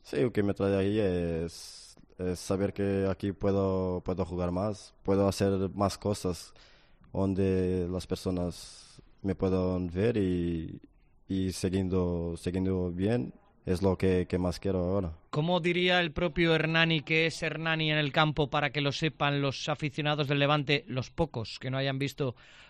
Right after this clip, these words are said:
Speaker 2: a Hernani jugar en, en el Porto, por ejemplo, como hice yo la temporada pasada la Champions?
Speaker 1: Sí, ahora que los puedo decir es que estoy aquí para, para trabajar bastante.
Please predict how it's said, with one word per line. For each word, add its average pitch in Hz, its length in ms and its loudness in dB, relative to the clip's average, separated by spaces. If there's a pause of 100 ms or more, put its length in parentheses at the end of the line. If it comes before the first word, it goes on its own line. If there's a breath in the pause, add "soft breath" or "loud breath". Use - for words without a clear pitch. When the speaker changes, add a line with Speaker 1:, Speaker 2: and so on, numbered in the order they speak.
Speaker 2:
a 127 140 2
Hernani 139 340 2
jugar 135 380 2
en, 131 480 0
en 135 160 -2
el 131 100 0
Porto, 151 380 2
por - 180 0
ejemplo, 143 300 2
como 131 180 0
hice 135 240 0
yo 135 220 -2 (320 loud breath)
la 131 120 0
temporada 131 420 2
pasada 127 260 0
la 127 120 0
Champions? 117 580 -6
Speaker 1:
Sí, - 140 -8
ahora 110 360 8 (100)
que 107 80 4
los 101 400 6
puedo 95 420 4
decir 101 520 -2
es 92 340 0
que 90 400 2
estoy 92 240 0
aquí 92 160 0
para, 87 480 0
para 90 160 0
trabajar 87 420 0
bastante. 107 520 -2